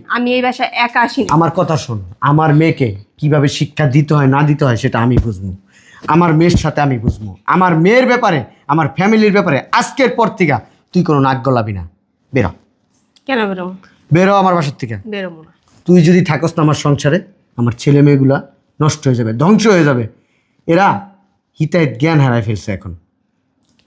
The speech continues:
Speaker 2: এরা কোনটা ভালো পথ, কোনটা খারাপ পথ,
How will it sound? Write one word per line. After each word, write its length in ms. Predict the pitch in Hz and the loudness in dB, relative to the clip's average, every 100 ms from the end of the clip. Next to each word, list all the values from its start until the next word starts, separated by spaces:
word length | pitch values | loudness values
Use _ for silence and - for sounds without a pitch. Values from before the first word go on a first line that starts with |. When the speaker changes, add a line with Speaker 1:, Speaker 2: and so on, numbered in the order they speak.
| _ | _
Speaker 2:
এরা 160 | 131 127 | -2 0
কোনটা 300 | 143 151 151 | 2 2 2
ভালো 300 | 120 135 151 | 2 2 2
পথ, 180 | 151 165 - _ _ _ _ _ _ | 0 -4 -10 _ _ _ _ _ _
কোনটা 240 | 143 135 | -2 -2
খারাপ 340 | 139 139 143 - | 0 0 -2 -2
পথ, 140 | 156 | -4